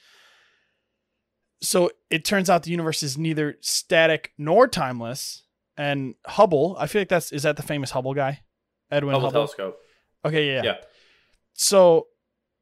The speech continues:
Speaker 1: he discovered that the universe is ec-, always expanding, and the thermal radiation left over from the Big Bang puts the universe at thirteen point eight billion years old,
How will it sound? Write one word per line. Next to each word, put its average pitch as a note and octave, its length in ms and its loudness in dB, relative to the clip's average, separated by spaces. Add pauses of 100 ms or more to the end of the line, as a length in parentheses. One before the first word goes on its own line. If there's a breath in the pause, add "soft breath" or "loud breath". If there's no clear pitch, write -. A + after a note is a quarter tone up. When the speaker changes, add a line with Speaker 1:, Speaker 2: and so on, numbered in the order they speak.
(380)
Speaker 1:
he F#3 280 -2
discovered F3 500 0
that D#3 140 0
the D#3 80 -6
universe F3+ 300 -4
is D3 180 -4 (280)
ec-, D3 220 -8
always F3 360 2
expanding, E3+ 680 -2 (180)
and D3 300 -2
the C#3+ 100 0 (180)
thermal G3 520 2
radiation F3+ 880 2
left E3+ 280 4
over D#3+ 280 4
from D#3 180 -4
the C#3+ 80 -2
Big D3+ 240 2
Bang D3 380 -2 (400 soft breath)
puts - 300 -2
the F3 80 -4
universe E3+ 340 -2
at D#3+ 240 -4
thirteen E3+ 420 -4
point D#3+ 220 -4
eight D#3+ 200 -2
billion D#3 300 -2
years D3+ 200 -4
old, C#3+ 320 0